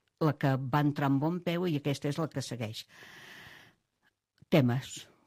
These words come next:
que era estimar. I així, una altra vegada, doncs, soc la porta i truco. Tinc ja, però cada mes ja dic, quan haig de començar el mes,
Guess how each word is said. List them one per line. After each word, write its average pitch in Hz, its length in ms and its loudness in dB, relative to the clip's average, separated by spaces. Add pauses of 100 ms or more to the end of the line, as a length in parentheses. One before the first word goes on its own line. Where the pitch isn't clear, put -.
que 165 120 2
era 143 120 2
estimar. 120 400 -2 (1400)
I 156 140 8
així, 220 240 2 (760)
una 147 140 4
altra 127 160 -2
vegada, 143 360 2 (220)
doncs, 131 640 2 (960)
soc - 320 0
la 120 80 2
porta 127 280 0
i 110 40 -2
truco. 151 400 -4 (1120)
Tinc 175 300 6
ja, 131 160 8 (460)
però 170 260 6
cada 214 240 6
mes 143 240 6
ja 151 140 6
dic, 147 240 0 (840)
quan 170 200 6
haig 196 160 2
de 170 100 0
començar 139 440 0
el 151 40 0
mes, 220 380 -4